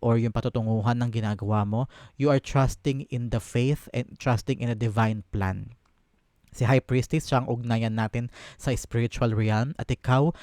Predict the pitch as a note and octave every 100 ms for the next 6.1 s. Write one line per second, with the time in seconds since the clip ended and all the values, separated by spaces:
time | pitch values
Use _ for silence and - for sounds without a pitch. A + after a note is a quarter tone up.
0 | - - B2+ B2+ C3 A#2+ A#2 - - B2
1 | B2 A#2+ - B2+ A#2+ A#2+ A#2+ A#2+ A2+ A2+
2 | B2 E3 - A#2+ - B2 A#2 - A#2+ -
3 | G#2+ G#2+ A2+ A2 G#2+ B2 D3 - - -
4 | C#3+ C#3 D3+ D#3 C#3 C#3 C3+ B2+ C3 -
5 | B2 B2+ - A2 G#2+ A2+ A2 A2+ A2+ G#2+